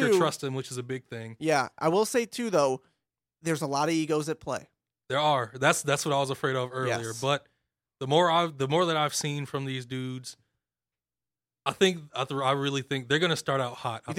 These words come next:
Speaker 1: think
Speaker 2: they're all buying
Speaker 1: I
Speaker 2: in?
Speaker 1: think, I think they s-, I think they might start out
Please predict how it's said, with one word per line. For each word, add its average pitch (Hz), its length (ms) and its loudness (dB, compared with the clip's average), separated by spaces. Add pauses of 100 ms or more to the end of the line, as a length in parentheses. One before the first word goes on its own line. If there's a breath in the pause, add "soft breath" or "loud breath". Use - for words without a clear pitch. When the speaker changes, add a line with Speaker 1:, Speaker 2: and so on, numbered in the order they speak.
Speaker 1:
think 120 40 -4
Speaker 2:
they're 180 120 6
all 170 100 10
buying 160 260 8
Speaker 1:
I 165 60 10
Speaker 2:
in? 170 120 4
Speaker 1:
think, 165 180 -2
I - 60 0
think 151 220 -2
they 147 100 4
s-, - 180 -4
I 135 80 -4
think 139 160 -4
they 135 120 -2
might 127 200 -4
start 127 240 -4
out 120 240 -4